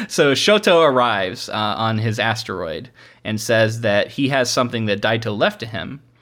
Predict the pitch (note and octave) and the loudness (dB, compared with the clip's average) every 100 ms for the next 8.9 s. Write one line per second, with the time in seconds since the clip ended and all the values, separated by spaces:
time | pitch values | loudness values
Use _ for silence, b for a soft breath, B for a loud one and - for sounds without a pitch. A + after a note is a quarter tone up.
0 | b b b b b b A#2+ A#2+ A#2+ - | b b b b b b -6 -4 -4 0
1 | C3 B2 B2 B2 F2 G2+ A2+ A2 A2 A2+ | 2 4 4 2 0 -4 -2 -2 -6 -8
2 | C#3+ G3 _ _ _ _ _ _ - - | -10 -16 _ _ _ _ _ _ -6 0
3 | A#2+ A#2 A2 B2 A2+ A2 A2+ A#2 G#2 G#2 | 2 2 0 0 0 0 -2 -4 -4 -4
4 | - B2+ A#2+ A#2+ A2 G#2+ G#2 G#2 F#2 A2 | -4 -2 0 0 0 -2 0 0 0 0
5 | C#3 A#2 E3 E3 D3+ C3 C3 A2+ A#2+ A#2+ | 0 2 2 2 2 2 2 0 2 2
6 | A#2+ G#2+ - B2 A2+ A2+ C3 E3 D#3+ - | 0 -4 0 0 0 0 2 2 0 -6
7 | - D3 C#3+ C3 - D3+ B2+ G#2+ G#2 - | -10 -4 -4 -4 0 2 2 2 0 -4
8 | A2+ C3 B2+ G#2+ G2+ G#2+ - - | -6 -2 0 -2 -4 -6 -8 -12